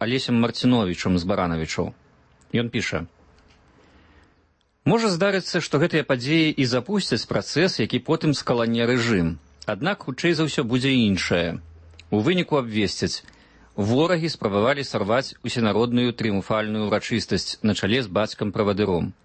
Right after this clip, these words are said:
У адным з апошніх круглых сталоў вы добра аналізавалі апошнія працэсы ў грамадстве адносна такіх шоў. Абывателю патрэбна масавае гульбішча, а ўладзе тло і прыправа для новастваранай нацыдэі.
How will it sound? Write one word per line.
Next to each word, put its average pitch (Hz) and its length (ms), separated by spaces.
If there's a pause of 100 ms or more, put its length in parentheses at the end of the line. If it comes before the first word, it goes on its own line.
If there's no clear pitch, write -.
(600)
У 113 80
адным 117 480
з 92 80
апошніх 110 480
круглых 90 400
сталоў 135 320
вы 120 80
добра 117 400
аналізавалі 117 560
апошнія 107 400
працэсы 104 400
ў 95 80
грамадстве 107 560 (240)
адносна 110 480
такіх - 320
шоў. 107 480 (640)
Абывателю 147 500
патрэбна 139 540 (240)
масавае 127 480
гульбішча, 120 640
а 101 160
ўладзе 139 480 (480)
тло 156 480 (160)
і 127 80
прыправа 135 640 (160)
для 120 400
новастваранай 117 800
нацыдэі. 117 960